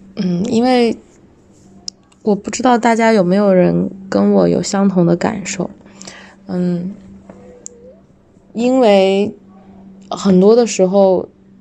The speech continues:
自己在现实生活中的这个自己，嗯，我已经够了解他了。所以呢，我并不希望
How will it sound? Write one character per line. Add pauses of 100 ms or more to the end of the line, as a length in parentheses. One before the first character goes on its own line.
(200)
自
己 (240)
在
现
实
生
活
中
的
这
个
自
己， (1160)
嗯， (1500)
我
已
经 (920)
够
了
解
他
了。 (1300)
所
以
呢，
我
并
不
希
望